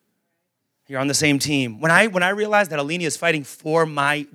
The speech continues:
good, best interest, I'm like, "Wait, hold on. This is not kickball?" 'Cause I approach marriage like a kickball mindset. Like, "We gotta win." No,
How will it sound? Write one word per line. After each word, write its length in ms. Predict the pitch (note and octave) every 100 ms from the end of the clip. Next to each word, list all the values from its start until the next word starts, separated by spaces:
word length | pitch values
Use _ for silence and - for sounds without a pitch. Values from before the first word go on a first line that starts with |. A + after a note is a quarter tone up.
| D3
good, 280 | - D#3+ C#3
best 220 | D3+ D#3+
interest, 440 | E3 D#3+ G3 G3 -
I'm 80 | E3
like, 200 | D3+ C3+
"Wait, 180 | E3+ C3+
hold 160 | D#3
on. 200 | C#3 B2+ _ - _ _ _ _ _ _ _ _ _ _
This 160 | D#3 D3+
is 80 | E3
not 180 | D#3
kickball?" 460 | - C#3+ F#3+ G3 G3+ _ _ _ _ _ _ _ _ _ _ _ A#4+ B4 C5 B4+ B4 A#4+ A#4+ _ _ _ _ _ _ _ _ -
'Cause 120 | D#3
I 120 | F3+
approach 340 | F#3 - F#3 D#3
marriage 280 | F3 F3+ D3
like 120 | C#3+
a 60 |
kickball 360 | C3+ D3+ D3+ C3+
mindset. 460 | B2+ A#2+ - A2+ G2+ _ _ _ _ -
Like, 120 | - _ _ _ _
"We 60 | -
gotta 240 | - -
win." 280 | A3 G#3+ C3+ -
No, 300 | F3+ E3+